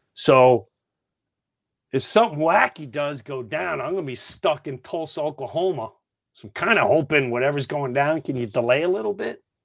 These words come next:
Can you delay just a little bit? Can you wait till I'm back in Florida, please? <laughs> I don't wanna be stuck in, I have no offense against Tulsa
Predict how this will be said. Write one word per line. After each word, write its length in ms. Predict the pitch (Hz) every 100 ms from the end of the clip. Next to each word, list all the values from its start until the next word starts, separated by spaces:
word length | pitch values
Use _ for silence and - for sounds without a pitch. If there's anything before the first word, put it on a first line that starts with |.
| _ _ _ _ _
Can 100 | 135
you 60 | 123
delay 300 | 151 165 87
just 220 | 82 -
a 60 |
little 220 | 78 95 92
bit? 200 | - - _ _ _ _ _ _ _ _ _ _ _ _ -
Can 160 | 156
you 80 | 139
wait 240 | 147 175
till 120 | - 170
I'm 120 | 147
back 260 | 156 160
in 60 | 175
Florida, 580 | - 143 135 160 196 208 _
please? 640 | - - 131 156 247 - - _ _ _ _ _ _ _ - - - _ _ _ _ _ _ _ _ _ -
<laughs> 0 |
I 880 | - - 240 226 208 196 190 - - - _ _ _ _ _ _ _ _ _ _ _ _ _ _ _ _ _ - 151
don't 200 | 175 214
wanna 180 | 196 151
be 80 |
stuck 400 | 127 - 165 160
in, 120 | 160 135 - -
I 140 | -
have 120 | 277 262
no 180 | 285
offense 300 | 277 277 262
against 280 | 220 208 -
Tulsa 420 | 208 - - 139